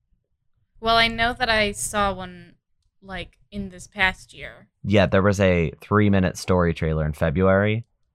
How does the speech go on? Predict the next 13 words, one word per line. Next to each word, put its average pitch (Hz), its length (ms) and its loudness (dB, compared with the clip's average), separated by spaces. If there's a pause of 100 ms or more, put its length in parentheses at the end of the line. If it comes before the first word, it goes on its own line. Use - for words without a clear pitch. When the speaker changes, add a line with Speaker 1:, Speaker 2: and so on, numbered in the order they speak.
(1500)
Speaker 2:
And 85 160 0
then 78 460 -2
the 76 340 -4 (1120)
first, - 400 0 (180)
the 113 140 2
reveal 107 540 4
and 98 340 2
gameplay 82 460 0
trailer 76 340 -2
was 78 180 -4
one 80 220 0
year 78 220 -2
ago. 73 400 -6